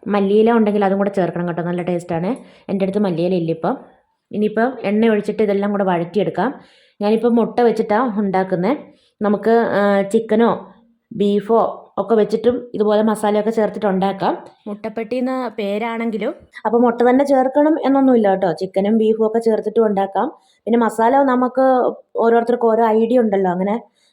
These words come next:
ആ, നമ്മുടേതായ ഐഡിയയിൽ മസാലയൊക്കെ ഉണ്ടാക്കിയെടുക്കാം. പിന്നെ ചിക്കനും ബീഫും മുട്ടയൊന്നും കഴിക്കാത്ത ആൾക്കാരാണെങ്കിൽ ക്യാബേജും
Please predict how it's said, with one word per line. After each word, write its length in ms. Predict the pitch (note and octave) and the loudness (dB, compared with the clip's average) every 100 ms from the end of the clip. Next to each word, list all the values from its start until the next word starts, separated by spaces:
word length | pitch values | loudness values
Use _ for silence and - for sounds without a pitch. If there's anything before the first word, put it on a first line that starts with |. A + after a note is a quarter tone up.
| - | -8
ആ, 160 | G3 G#3 | -4 0
നമ്മുടേതായ 520 | G#3+ G#3+ G#3 G#3 A3 G#3 | 2 2 4 4 2 2
ഐഡിയയിൽ 380 | G3 G3 G#3 C#4 | 2 2 2 0
മസാലയൊക്കെ 520 | A#3 A3+ G3+ G3 G3 | 0 -2 0 0 0
ഉണ്ടാക്കിയെടുക്കാം. 600 | F3+ F3+ F#3+ F3 F3 G#3 A3+ _ _ G#3+ | -2 -2 -4 -4 -2 -4 -4 _ _ -4
പിന്നെ 240 | G#3 F#3+ F#3+ F3+ - - | 0 0 0 -2 -4 -6
ചിക്കനും 400 | A3 A3 A3 A3+ A3+ _ - G#3+ | -6 -2 0 0 -2 _ -10 -4
ബീഫും 380 | G#3 G#3 G#3 G3+ - _ | 0 0 0 -4 -6 _
മുട്ടയൊന്നും 420 | G#3 G3+ A3 G#3+ G#3 | -6 -2 0 0 0
കഴിക്കാത്ത 380 | F#3 F#3 G#3 G#3+ | 0 0 -2 -2
ആൾക്കാരാണെങ്കിൽ 560 | G3+ G#3 G3 G3 G3 G3 | -2 -2 -2 -2 -2 -2
ക്യാബേജും 580 | G#3 F#3 F#3+ G3 G#3 | 0 0 0 -2 0